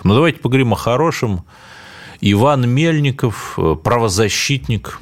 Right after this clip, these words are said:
у нас на линии. Здравствуйте, Иван. Вот мы всё время говорим о русских, о том, что нужно возвращать соотечественников. Правильно ли я понимаю, что вы были свидетелем события, которое здесь нам даёт хоть робкую, но надежду?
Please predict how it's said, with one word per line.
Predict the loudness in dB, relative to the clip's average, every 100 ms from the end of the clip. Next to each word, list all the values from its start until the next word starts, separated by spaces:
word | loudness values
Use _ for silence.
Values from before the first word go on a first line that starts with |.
| -20 _ -20 -20 -20 -4
у | 2
нас | 2 2 0
на | 0 2
линии. | 0 0 0 2 2 2 0
Здравствуйте, | 0 2 2 -2 -4 -2
Иван. | 2 2 2 0
Вот | -2 -2 -4 0
мы | 2 4 2 2 2 0
всё | -2 0
время | 0 0 0 0
говорим | 0 2 2 2 0 0
о | 0
русских, | 0 -2 -6 -8 -8
о | -6
том, | -4 -4
что | -4 -2
нужно | 0 0 0
возвращать | 0 0 -2 -2 -4
соотечественников. | 0 0 0 -2 -2 -6 -4 -4 -4 -4
Правильно | -2 0 0 0 0
ли | 0
я | -2
понимаю, | -2 0 0 0 0
что | -2 -2
вы | 0
были | 0 -2
свидетелем | -2 0 0 0 -2 -4
события, | -2 -2 0 0 -2 -2 0 2 0 -4 -16 -20 -20 -20 -6
которое | -6 0 0 2 0 0
здесь | -2 -2 -2
нам | -2 -2
даёт | 0 0 0
хоть | -4 -2
робкую, | 0 0 -2 -4 -4 -2
но | -2
надежду? | -2 0 0 -2 -4 -10 -12